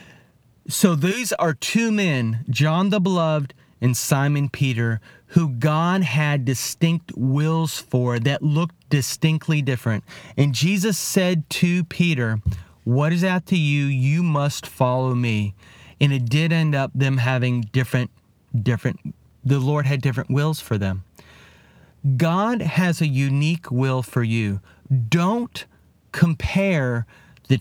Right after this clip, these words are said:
time it takes, the roles you play, if you are known or not. Stop comparing. And hear the wo-, Lord's voice to you, that what is that to you about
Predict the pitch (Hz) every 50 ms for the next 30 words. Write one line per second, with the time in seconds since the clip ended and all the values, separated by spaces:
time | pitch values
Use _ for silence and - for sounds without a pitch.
0 | - - - - - 139 131 147 160 190 185 - - - 208 214 233 247 - -
1 | - - - - - _ - - - - _ _ _ _ - 131 135 120 117 113
2 | 127 131 135 143 160 180 175 147 - 202 202 160 - - 208 208 208 220 226 240
3 | 247 233 - _ _ - - - - _ _ - 151 147 - 135 131 123 117 113
4 | 110 113 120 135 143 165 180 202 208 214 214 220 226 240 247 233 - - - -
5 | - - _ - 214 226 240 254 240 - - - - - 190 165 - - 170 180
6 | 185 185 170 123 87 71 - - _ _ _ _ _ _ - - - - - -
7 | - - - - 160 160 143 - - - 208 233 254 269 277 247 226 247 214 190
8 | 175 175 147 - - 170 160 165 170 175 170 139 139 135 131 143 156 160 156 -
9 | - - - 143 127 127 131 131 117 101 98 95 95 - _ _ _ _ - -
10 | - - - - - _ - - 156 143 - - _ _ - 135 135 143 - _
11 | _ - - - _ _ _ _ _ _ _ _ - 160 151 147 165 190 220 262
12 | 233 196 170 185 185 185 175 - - - - 165 139 127 139 147 143 127 110 101
13 | 107 110 - _ - 123 135 151 147 139